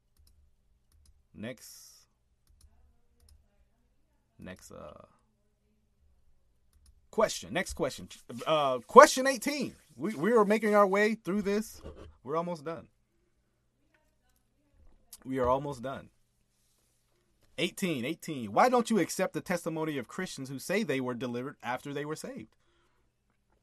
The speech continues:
Well, the same reason I don't accept the testimony of people who say they're homosexual and Christian. 'Cause the Bible rejects it. I am not,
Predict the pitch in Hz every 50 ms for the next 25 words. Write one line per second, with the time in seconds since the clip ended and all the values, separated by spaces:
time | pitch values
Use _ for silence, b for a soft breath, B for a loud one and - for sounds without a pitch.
0 | - - - 127 127 147 175 - 151 147 - 180 185 202 202 165 180 208 185 185
1 | 190 - - 143 175 202 175 190 185 175 - - - 180 - - 160 - - 208
2 | 202 - 202 180 180 175 175 170 165 151 - - 170 - 170 170 165 156 - -
3 | 151 156 160 139 143 143 147 147 _ _ _ _ _ _ - 151 156 156 143 -
4 | - 180 214 - - 151 131 113 98 - - - - - - - - _ _ _
5 | _ _ _ _ _ _ _ - 170 139 160 139 113 147 160 196 180 202 196 196
6 | 208 190 165 226 277 339 - - - - 175 - - - _ _ _ _ _ _
7 | _ _ _ _ _ _ _ _ _ _ - 202 254 285 294 285 254 220 220 220
8 | 233 254 240 -